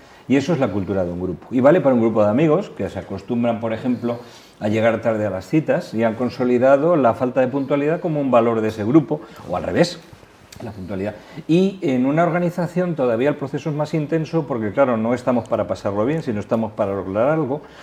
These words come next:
con lo cual hay un nivel de exigencia mayor y eso hace que los aprendizajes también sean un poco más, más rápidos y más claros.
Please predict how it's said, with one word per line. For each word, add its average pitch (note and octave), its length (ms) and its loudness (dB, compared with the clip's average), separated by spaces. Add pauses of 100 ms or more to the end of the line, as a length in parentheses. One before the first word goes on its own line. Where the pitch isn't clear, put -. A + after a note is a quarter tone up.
(140)
con A2 160 0
lo A2 160 0
cual B2+ 160 2
hay B2+ 140 0
un C3 120 -2
nivel A#2 320 0
de A2+ 100 -2
exigencia A#2+ 600 -4
mayor D3 380 -2
y C#3 60 -2
eso B2+ 180 -8
hace B2 180 -8
que B2 80 -4
los A2 160 -4
aprendizajes G#2+ 680 -6
también F#2+ 260 -8
sean G2 200 -10
un F#2 120 -10
poco G2+ 200 -12
más, F#2+ 240 -8 (440)
más G#2+ 180 4
rápidos G#2+ 500 2
y F2+ 40 -10
más F2 160 -10
claros. E2+ 400 -12